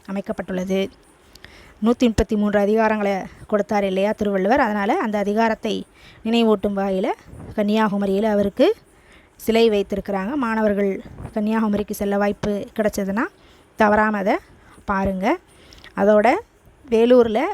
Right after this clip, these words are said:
ஒரு பல்கலைக்கழகம் நிறுவியிருக்கிறாங்க. அந்த பல்கலைக்கழகத்திற்கு இவருடைய பெயரை சூட்டி திருவள்ளுவர் பல்கலைக்கழகம்னு சிறப்பு செஞ்சிருக்கிறாங்க. இதையும் நாம நினைவுல வைத்துக்கொள்ளணும்.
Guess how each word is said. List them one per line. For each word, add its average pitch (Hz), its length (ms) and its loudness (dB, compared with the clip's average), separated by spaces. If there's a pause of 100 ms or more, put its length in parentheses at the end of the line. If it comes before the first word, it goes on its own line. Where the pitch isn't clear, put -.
ஒரு 220 220 2 (260)
பல்கலைக்கழகம் 214 680 -2
நிறுவியிருக்கிறாங்க. 202 680 -4 (300)
அந்த 214 240 -2 (140)
பல்கலைக்கழகத்திற்கு 202 880 -2 (120)
இவருடைய 214 400 0
பெயரை 202 340 -2 (100)
சூட்டி 208 280 -4 (720)
திருவள்ளுவர் 240 460 4
பல்கலைக்கழகம்னு 202 1000 -4
சிறப்பு 233 360 -2
செஞ்சிருக்கிறாங்க. 196 640 -6 (1200)
இதையும் 208 340 2
நாம 196 180 0 (100)
நினைவுல 214 380 2
வைத்துக்கொள்ளணும். 202 640 -2